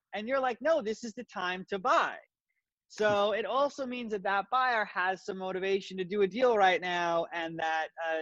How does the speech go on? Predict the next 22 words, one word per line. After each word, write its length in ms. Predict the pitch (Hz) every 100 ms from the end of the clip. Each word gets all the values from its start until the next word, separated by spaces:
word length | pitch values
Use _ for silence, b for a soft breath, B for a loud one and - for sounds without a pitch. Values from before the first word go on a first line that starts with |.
| 156
if 100 | 165 -
they 160 | 196
really 200 | 202 202
want 220 | 190 202
something, 280 | - 170 156
they're 80 | 156
not 180 | 175 175
necessarily 400 | 180 - 175 170
gonna 160 | 160
walk 220 | 156 165 160
away 220 | 160 156
over 180 | 147 143
a 60 |
few 160 | - 151
thousand 320 | 143 143 139
dollars 320 | 139 135 135 135
either. 220 | 123 113
So 140 | 190
it 80 | 175
works 260 | 214 214 -
both 180 | 170 185 -
ways. 140 | 117